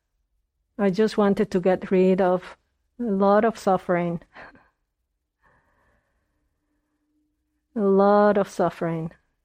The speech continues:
A lot of suffering through identities, a lot of suffering in relationships.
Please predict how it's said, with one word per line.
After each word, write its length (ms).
A 40
lot 300
of 140
suffering 500
through 240
identities, 1400
a 60
lot 220
of 160
suffering 800
in 340
relationships. 1300